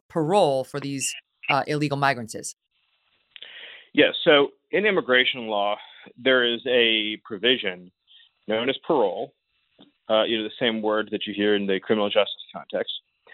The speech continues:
Speaker 2: that says that the Department of Homeland Security, on a case-by-case basis, for humanitarian or other exigent circumstances, can parole someone into the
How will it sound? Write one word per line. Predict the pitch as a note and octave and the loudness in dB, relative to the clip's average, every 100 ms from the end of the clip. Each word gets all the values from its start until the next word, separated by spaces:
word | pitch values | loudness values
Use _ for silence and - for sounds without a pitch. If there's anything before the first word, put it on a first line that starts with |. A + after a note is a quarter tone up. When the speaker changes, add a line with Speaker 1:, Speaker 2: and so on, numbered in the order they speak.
| - _ | -20 _
Speaker 2:
that | - A2 A#2 A#2+ A#2+ - _ - | -12 2 6 6 4 -4 _ -4
says | C3 A#2 A#2 | 2 2 2
that | A#2+ A2 - A2+ | 0 0 -2 -4
the | A2+ G#2+ G#2+ G#2+ G#2+ | -2 0 0 0 -2
Department | A2 - B2 B2 | -2 2 2 2
of | |
Homeland | B2+ B2 A2 | -2 0 -2
Security, | - - G2+ F#2 F#2 C3 C#3 _ _ _ - - _ _ | -6 -6 -4 -2 -2 -2 -4 _ _ _ -20 -20 _ _
on | A#2 A2 | 0 0
a | |
case-by-case | G#2+ C3 C3+ - A#2 B2 G#2+ - | 2 2 4 2 2 2 0 0
basis, | D#2 - - G2+ - - - _ _ _ _ _ _ - | -4 -4 -2 -2 -4 -10 -14 _ _ _ _ _ _ 2
for | B2+ B2 A#2+ A#2+ - - | 4 6 6 4 -2 -8
humanitarian | G#2+ G#2 G#2 F3 F3 E3 C3 | -6 -4 -2 2 4 6 2
or | E2+ | 0
other | A#2+ F#2 | -2 -2
exigent | G2+ G#2+ G#2 - | -4 -6 -10 -8
circumstances, | - A2+ B2 - - - - - - - _ _ _ _ _ _ - - | -6 -6 -8 -10 -18 -14 -14 -14 -18 -20 _ _ _ _ _ _ -14 0
can | B2+ B2 A#2+ A2+ G#2+ _ _ _ - | 2 4 4 0 -4 _ _ _ -10
parole | - A#2 A#2+ C3+ D3+ | -2 2 4 4 2
someone | - A#2 A2 G#2 | -2 -2 -2 -4
into | A2+ A#2+ | -6 -6
the | A2+ | -6